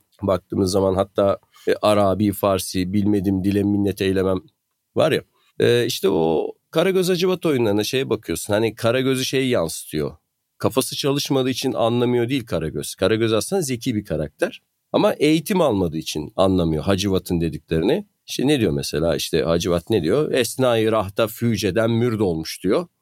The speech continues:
"Ne?" diyor. "Hayvan sarayda bekçi Kürdü mü bulmuş?" diyor. İşte herkes gülüyor, kahkaha.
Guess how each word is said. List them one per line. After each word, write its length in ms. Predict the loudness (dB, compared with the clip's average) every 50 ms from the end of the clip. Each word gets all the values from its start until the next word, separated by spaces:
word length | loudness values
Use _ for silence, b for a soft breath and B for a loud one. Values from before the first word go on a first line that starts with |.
| _
"Ne?" 380 | 0 2 2 2 2 0 -2 0
diyor. 300 | 2 2 2 2 0 -2 -2
"Hayvan 300 | 0 2 2 2 2 0
sarayda 500 | 0 -2 -2 0 0 0 0 -2 -2 -2
bekçi 280 | -2 -2 -4 -6 -12 -6
Kürdü 300 | -2 -2 0 0 0 0
mü 160 | 0 0 0
bulmuş?" 360 | 0 -2 -2 -4 -8 -6 -2
diyor. 260 | 0 0 0 -2 -4 -8
İşte 180 | -10 -4 -2 0
herkes 380 | 0 0 0 0 -2 -2 0 0
gülüyor, 300 | 0 0 0 0 -2 -2
kahkaha. 560 | -4 -4 -4 -4 -6 -6 -2 0 0 0